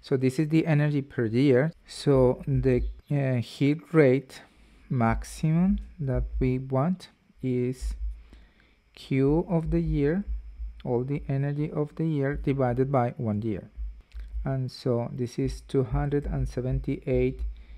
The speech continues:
kilowatts hour, and one year is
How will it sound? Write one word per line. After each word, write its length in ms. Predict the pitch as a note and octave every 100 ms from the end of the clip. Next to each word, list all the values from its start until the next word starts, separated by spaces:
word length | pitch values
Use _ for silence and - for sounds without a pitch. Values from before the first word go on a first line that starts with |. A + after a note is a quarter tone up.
| - -
kilowatts 1080 | - C3+ C3 C3+ - B2+ B2 A#2+ C3+ - -
hour, 460 | B2 A#2 A#2+ E3 F3 - - - - - - - _ -
and 260 | B2+ B2+ C3
one 320 | B2 B2+ C3+
year 340 | C#3 B2 C3 - -
is 520 | C3 B2+ A#2+ -